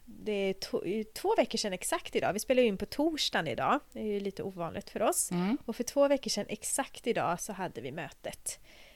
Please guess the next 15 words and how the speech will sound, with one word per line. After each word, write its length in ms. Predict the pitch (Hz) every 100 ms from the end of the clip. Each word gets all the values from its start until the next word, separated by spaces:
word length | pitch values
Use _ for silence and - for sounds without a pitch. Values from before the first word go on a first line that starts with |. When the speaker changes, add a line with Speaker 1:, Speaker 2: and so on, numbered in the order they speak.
| -
Speaker 1:
Nästan 580 | 247 269 - - 381 330
på 300 | 240 208 202
klockslaget 1300 | - 202 - - 180 175 - 220 226 - - - -
till 200 | 202 196
och 60 |
med 160 | 160 185
här. 180 | 170 190 - - - - - - 165 - 196
Och 100 | 233
det 140 | 269
blev, 240 | 254 294 233
det 80 |
var 120 | 277 277
muntlig 920 | 269 302 220 - - 294 370 403 - -
respons 760 | 262 - 247 285 381 - - 240
bara. 580 | 254 208 202 214 311